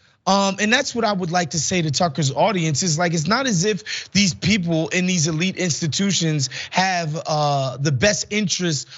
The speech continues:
of the white masses at heart. Just, just go to these places.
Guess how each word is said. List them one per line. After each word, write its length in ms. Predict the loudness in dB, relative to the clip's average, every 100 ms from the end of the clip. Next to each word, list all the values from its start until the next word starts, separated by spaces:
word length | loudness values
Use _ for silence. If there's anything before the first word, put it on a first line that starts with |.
| -4
of 160 | 0 2
the 80 | 2
white 320 | 4 2 2
masses 420 | -2 -2 -2 -2
at 100 | -2
heart. 220 | 0 0
Just, 240 | -2 -6 -8 -2
just 220 | -2 -2 -4
go 360 | 2 2 2 -2
to 180 | -4
these 220 | -2 -4 -4
places. 560 | -4 -4 -4 -6 -6